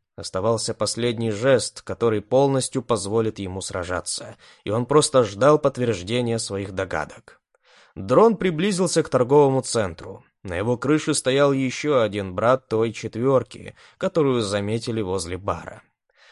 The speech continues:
Он держал в одной руке штурмовую винтовку неизвестного Фраю происхождения, а в другой то, чего он ожидал увидеть меньше всего.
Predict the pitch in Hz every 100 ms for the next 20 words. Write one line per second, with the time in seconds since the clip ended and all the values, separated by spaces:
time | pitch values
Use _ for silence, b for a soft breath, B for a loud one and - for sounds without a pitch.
0 | b - 147 165 175 156 220 196 170 156
1 | 175 151 135 190 175 - 131 135 160 180
2 | 143 143 165 190 - 151 147 123 120 175
3 | - 143 139 131 185 170 151 165 160 160
4 | 165 143 175 131 82 85 110 b b 98
5 | 92 95 90 104 98 - 101 135 180 -
6 | _ _ _ - 165 185 165 175 185 151
7 | 139 117 127 131 101 101 110 98 92 87
8 | - 87 - 90 76 80 120